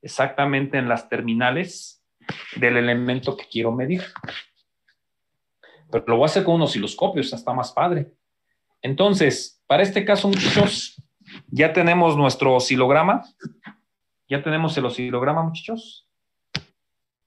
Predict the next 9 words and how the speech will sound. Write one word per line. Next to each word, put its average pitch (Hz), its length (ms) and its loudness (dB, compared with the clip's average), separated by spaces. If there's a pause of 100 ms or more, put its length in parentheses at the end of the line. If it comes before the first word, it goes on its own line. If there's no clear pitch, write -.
(1120)
Dijimos 151 360 -2
que 151 80 -2
el 135 60 0
oscilograma, 147 540 0
¿qué 160 80 -2
iba 160 140 2
a 160 40 -2
ser, 185 160 -4
muchachos? - 600 -12